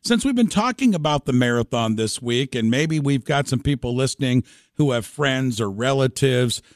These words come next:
that are running this weekend, said, "You know what? Maybe next year I wanna try that." And I know everyone is different. What would you suggest for someone who might wanna try a relay twelve months from right now, from walking to progressively running?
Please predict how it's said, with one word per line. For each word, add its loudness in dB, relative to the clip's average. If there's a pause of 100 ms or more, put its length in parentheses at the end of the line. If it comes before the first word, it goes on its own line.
(160)
that 2
are 2
running 2
this 0
weekend, -4
said, -2
"You 0
know 2
what? -2
Maybe -2
next -2
year 2
I 2
wanna 0
try 0
that." -14 (380)
And 2
I 0
know 4
everyone 0
is 0
different. -2 (420)
What -2
would -2
you 4
suggest 0
for -2
someone 0
who 6
might -2
wanna -2
try -2
a 2
relay 0 (640)
twelve 2
months 0
from -4
right -6
now, -2
from -2
walking 2
to -4
progressively -6
running? 0